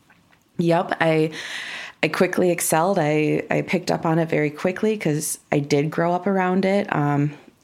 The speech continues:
I've been on jobs with my dad before and my brother even. And,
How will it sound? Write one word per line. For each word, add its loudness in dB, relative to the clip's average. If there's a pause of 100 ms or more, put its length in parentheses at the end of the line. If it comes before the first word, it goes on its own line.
(120)
I've -2
been 2
on 2
jobs -2
with -4
my 2
dad 0
before 0
and 2
my 2
brother 0
even. 2
And, 2